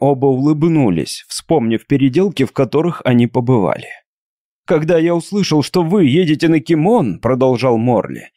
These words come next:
«я, естественно, обрадовался. Я рад любому вашему успеху.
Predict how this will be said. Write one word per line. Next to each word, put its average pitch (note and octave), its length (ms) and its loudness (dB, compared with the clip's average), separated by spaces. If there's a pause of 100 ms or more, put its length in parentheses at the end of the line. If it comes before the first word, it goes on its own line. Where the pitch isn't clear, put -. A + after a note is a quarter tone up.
(160)
«я, C#3+ 280 4
естественно, D#3 720 0
обрадовался. F#3 720 -2
Я D3+ 280 4
рад D#3+ 320 2
любому F#3 600 0
вашему F#3+ 440 0
успеху. G3 640 -2